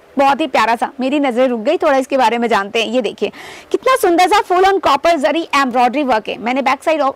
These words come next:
दिखाया आपको साड़ी का, ये पूरा embroidery work के साथ में मिल रहा है। और यहाँ पर lotus कमल का आपको यहाँ पर figure के साथ में सिरोस्की diamond के काम के साथ में बूटा मिल जा रहा है, जो काफी लाजवाब सा लग रहा है।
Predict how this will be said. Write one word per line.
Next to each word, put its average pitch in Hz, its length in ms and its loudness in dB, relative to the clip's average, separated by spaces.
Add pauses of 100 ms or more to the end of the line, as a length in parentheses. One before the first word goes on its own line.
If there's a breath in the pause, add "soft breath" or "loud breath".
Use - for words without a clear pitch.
दिखाया 254 440 0
आपको 254 180 -2
साड़ी 220 260 -2
का, 320 140 0 (300 loud breath)
ये 330 80 2 (100)
पूरा 320 280 2
embroidery 262 380 0
work 247 220 0
के 302 120 -2
साथ 302 220 0
में 294 60 0
मिल 262 180 0
रहा 285 120 2
है। 381 80 -2 (240 loud breath)
और 349 160 4
यहाँ 320 240 2
पर 359 200 4
lotus 254 520 2
कमल 311 340 2
का 403 140 2
आपको 330 260 2
यहाँ 285 180 2
पर 349 140 2
figure 311 400 0
के 339 140 0
साथ 262 320 2
में 277 160 0
सिरोस्की 285 460 0
diamond 285 300 -2
के 320 80 -2
काम 254 220 -2
के 277 120 -2
साथ 240 240 -2
में 262 160 -4
बूटा 240 260 0
मिल 240 200 0
जा 240 180 2
रहा 269 100 4
है, 330 60 -2 (280 loud breath)
जो 285 80 -2
काफी 294 260 -2
लाजवाब 226 460 0
सा 220 100 -4
लग 208 200 -4
रहा 214 100 0
है। - 80 -2